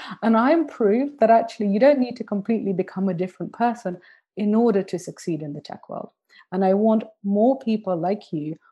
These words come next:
more people like me to essentially widen opportunities in their world and widen opportunities in their careers and really use tech to their own advantage as opposed to have tech use them.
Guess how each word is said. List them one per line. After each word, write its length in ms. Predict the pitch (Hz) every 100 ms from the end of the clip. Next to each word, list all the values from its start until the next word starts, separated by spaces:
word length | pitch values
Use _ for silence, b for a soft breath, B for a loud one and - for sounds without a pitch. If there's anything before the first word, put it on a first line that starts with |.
| -
more 220 | 202 214
people 320 | 214 190 185
like 320 | 165 160 165
me 180 | 214 214 196
to 120 | 175
essentially 480 | 180 208 208 196 170
widen 480 | 170 196 226 220
opportunities 840 | 196 202 190 247 262 226 - 170 -
in 140 | 180 165
their 180 | 156
world 360 | 151 226 226 214
and 120 | - 170
widen 280 | 175 170
opportunities 720 | 170 165 - 180 165 165 160 -
in 140 | 175
their 160 | 147 143
careers 540 | - 165 180 165 202 - b b b b -
and 240 | 202 202 - -
really 500 | 208 262 285 277 269
use 400 | 202 180 240 247
tech 300 | - 226 -
to 80 | 196
their 180 | 202
own 160 | 202 196
advantage 540 | 185 196 202 185 180 180
as 120 | 196
opposed 220 | 190 202 196
to 80 |
have 220 | 202 196 _
tech 240 | 196 202 -
use 180 | 180 170
them. 360 | 170 - 165